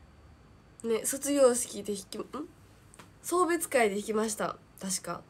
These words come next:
うん。小学校の。<laughs> え、もう四年前だ。懐かしいな。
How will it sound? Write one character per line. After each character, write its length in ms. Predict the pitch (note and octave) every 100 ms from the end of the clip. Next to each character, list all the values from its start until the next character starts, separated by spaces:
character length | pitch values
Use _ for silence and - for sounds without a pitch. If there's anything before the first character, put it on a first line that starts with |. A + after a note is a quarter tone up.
| - G#3
う 20 |
ん。 200 | G3+ E3+ - - - - - - -
小 220 | - B3+
学 220 | B3+ A#3+
校 160 | - F#3
の。 200 | E3+ - A3+ A3+ A3+ A3 G3 F#3 - - -
<laughs> 840 | - - - - - - G4 E4+ B3
え、 280 | G#3 C4 C4+ - - -
も 160 | B3+ C4
う 60 | A#3+
四 180 | C4+
年 240 | C#4 D4 D#4
前 220 | D#4 C#4
だ。 300 | G#3+ F3+ A2+ - - - - - - - - - - - - - - - - - - - - - - -
懐 200 | F#3+ F#3
か 140 | - G3+
し 160 | G3
い 40 | G#3+
な。 400 | F#3 F3+ E3 D#3+